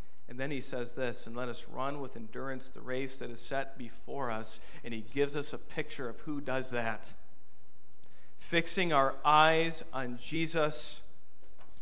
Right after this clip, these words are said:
the author and the perfecter of our faith,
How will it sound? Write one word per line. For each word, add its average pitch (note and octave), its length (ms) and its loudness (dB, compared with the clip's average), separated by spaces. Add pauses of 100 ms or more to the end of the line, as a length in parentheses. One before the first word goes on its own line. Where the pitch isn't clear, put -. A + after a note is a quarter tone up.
(100)
the C#3+ 260 0
author E3+ 720 2 (240)
and C#3+ 160 0
the A#2+ 60 0
perfecter E3 760 2
of C#3 220 0
our B2+ 160 2
faith, D#3 720 0